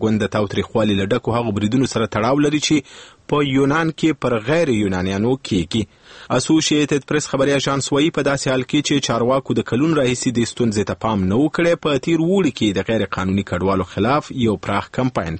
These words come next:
پیل کړ، څو هغوی راټول او بیرته یې خپلو هیوادونو ته واستوي.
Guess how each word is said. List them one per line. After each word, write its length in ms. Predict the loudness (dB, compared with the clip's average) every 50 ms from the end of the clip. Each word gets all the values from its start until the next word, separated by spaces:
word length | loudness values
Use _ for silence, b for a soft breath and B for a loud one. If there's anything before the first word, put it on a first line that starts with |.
| -4 -2
پیل 160 | -2 -2 -2
کړ، 220 | -2 -2 -2 -2 -4 B B B B B B B B B -2
څو 140 | 0 2 2 2 0
هغوی 240 | 0 0 0 0 0
راټول 400 | 0 -2 -2 0 2 2 2 2
او 40 | 2
بیرته 280 | 2 0 0 0 -2
یې 120 | -6 -6 -8
خپلو 240 | -6 -6 -4 -4 -2
هیوادونو 380 | -2 -2 -2 -2 0 0 0 0
ته 160 | 0 0 0 0
واستوي. 440 | 0 -2 -6 -6 -2 0 0 0